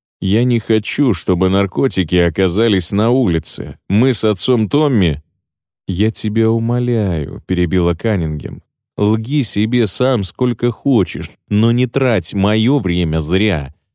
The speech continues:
Ты сделаешь всё, что я скажу, так, как в тот год, когда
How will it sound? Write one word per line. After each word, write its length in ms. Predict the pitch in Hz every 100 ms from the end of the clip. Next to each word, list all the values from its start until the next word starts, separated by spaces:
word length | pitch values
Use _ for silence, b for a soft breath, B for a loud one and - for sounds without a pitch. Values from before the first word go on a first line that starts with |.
| _ _ _ _ _
Ты 120 | - 123
сделаешь 640 | 107 143 151 127 110 -
всё, 440 | - - - 156 107
что 220 | - 104
я 220 | 104 113
скажу, 640 | 95 - 95 101 139 120 -
так, 320 | - 135 113
как 200 | - 90 -
в 80 | -
тот 260 | 127 101
год, 380 | 90 123 160 123
когда 340 | - 85 98